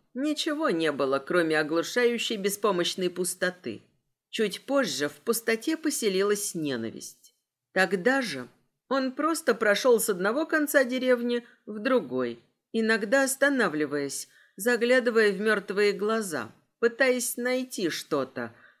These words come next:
чтобы не позволило окончательно сойти с ума. А дальше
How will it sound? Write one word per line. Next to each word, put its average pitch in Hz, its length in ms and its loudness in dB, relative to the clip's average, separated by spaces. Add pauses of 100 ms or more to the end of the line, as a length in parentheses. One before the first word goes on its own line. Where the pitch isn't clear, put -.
чтобы 247 320 0
не 247 140 0
позволило 247 720 2
окончательно 180 760 -2
сойти 170 460 -2
с - 160 -4
ума. 180 380 -6 (480)
А 170 160 4
дальше 226 640 -2